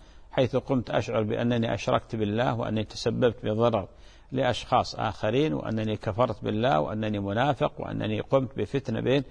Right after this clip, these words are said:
الناس". يا أبو حميد من الإمارات بارك الله فيك وشفاك الله وعافاك،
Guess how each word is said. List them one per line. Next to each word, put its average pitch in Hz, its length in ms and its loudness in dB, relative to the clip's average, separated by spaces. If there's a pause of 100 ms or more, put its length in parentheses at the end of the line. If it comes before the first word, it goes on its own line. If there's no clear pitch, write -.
(360)
الناس". 107 460 0
يا 175 340 6 (100)
أبو 135 240 0
حميد 123 460 2 (380)
من 135 140 2
الإمارات 117 1040 2
بارك 117 360 2
الله 104 320 0
فيك 117 400 0
وشفاك 107 500 -2
الله 107 380 0
وعافاك، 104 560 0